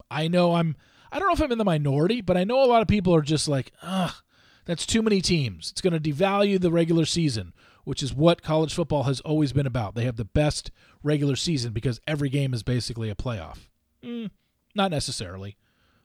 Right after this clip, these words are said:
but getting twelve teams in, and it looks like they're gonna go to a five seven model, meaning the five best conference champions and seven wild cards. I'm fine with that.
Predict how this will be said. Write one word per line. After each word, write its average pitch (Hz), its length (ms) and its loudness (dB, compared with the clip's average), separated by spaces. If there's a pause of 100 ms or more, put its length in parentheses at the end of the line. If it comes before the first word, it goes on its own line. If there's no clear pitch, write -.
(160)
but 127 300 2 (880)
getting 165 240 0
twelve 160 300 0
teams 156 300 -4
in, 156 300 -2 (360)
and 135 120 -10
it 117 80 -8
looks 135 260 -2
like 160 120 2
they're 147 100 -2
gonna 147 120 -2
go 135 120 -2
to 135 140 2
a 120 40 -4
five 131 340 -4
seven 139 300 -2
model, 160 340 0
meaning 123 420 -4 (600)
the 113 80 -10
five 151 640 -2 (520)
best 143 440 0
conference 156 400 0
champions 131 640 -2 (380)
and 113 140 -8
seven 135 380 0
wild 104 300 -6
cards. - 420 -18 (840)
I'm 147 180 -2
fine 143 300 0
with 135 120 -4
that. 82 260 -8